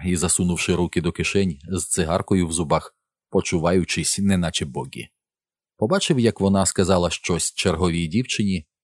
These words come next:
а тоді, все ще сміючись, побігла нагору.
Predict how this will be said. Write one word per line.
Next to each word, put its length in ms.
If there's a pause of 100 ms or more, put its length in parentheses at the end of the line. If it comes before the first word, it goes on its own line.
а 140
тоді, 360
все 320
ще 280
сміючись, 680
побігла 520
нагору. 500